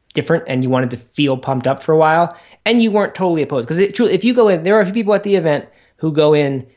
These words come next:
and you can see that everyone's having a great time and that there are some people who are just not having a great time and they are not into it. And it's like they came in kind of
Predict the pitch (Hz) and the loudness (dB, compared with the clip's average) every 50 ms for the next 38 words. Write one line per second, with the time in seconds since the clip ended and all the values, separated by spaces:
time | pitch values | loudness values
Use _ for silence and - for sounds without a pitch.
0 | _ _ _ _ _ 156 156 160 156 151 156 - - 190 190 160 147 147 156 160 | _ _ _ _ _ -6 -4 -4 -4 -4 -6 -6 -2 -2 0 2 2 2 2 0
1 | 160 175 175 165 165 156 143 - - - _ _ _ _ _ _ - - - _ | 0 -2 -4 -4 -4 -6 -8 -10 -16 -20 _ _ _ _ _ _ -20 -20 -16 _
2 | 160 156 147 147 156 156 156 151 151 143 139 - 135 135 _ 135 135 127 127 151 | -8 -6 -2 -2 -2 -2 -2 -2 -4 -4 -4 -8 -14 -14 _ -12 -12 -8 -4 -4
3 | 147 147 139 - 160 160 156 143 147 139 139 131 127 123 135 143 139 - - 127 | -4 -4 -4 -6 -6 -6 -4 -4 -4 -2 0 0 -2 0 -2 -4 -4 -4 -4 -4
4 | 123 127 131 131 127 - 120 120 113 117 110 107 107 104 98 - 110 107 95 90 | -2 -2 -2 -2 -4 -4 -8 -10 -8 -8 -8 -8 -8 -10 -10 -8 -10 -10 -8 -8
5 | 104 113 123 131 127 123 123 123 123 135 151 156 160 175 170 160 156 - 135 131 | -6 -2 0 2 2 2 2 0 0 0 0 2 2 4 4 4 2 2 -2 -4
6 | 127 127 127 127 - 160 160 - - 180 175 175 175 170 156 156 156 151 139 123 | -2 -2 -2 -2 -2 -2 -2 -2 -2 0 2 2 2 2 0 0 0 0 -2 -2